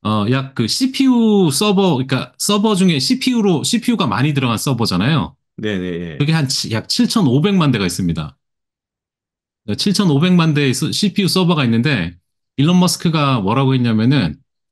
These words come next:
Speaker 1: 약 그 에이아이 실행 전환하는데 한 팔십 퍼센트가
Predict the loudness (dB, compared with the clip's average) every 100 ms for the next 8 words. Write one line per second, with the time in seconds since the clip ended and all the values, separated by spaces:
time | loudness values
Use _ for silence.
0 | _ _ _ -8 -8 -4 -4 0 0 0
1 | 2 2 2 2 0 0 2 2 2 2
2 | 2 2 4 4 4 2 0 -2 -2 -2
3 | 0 0 0 0 -2 -6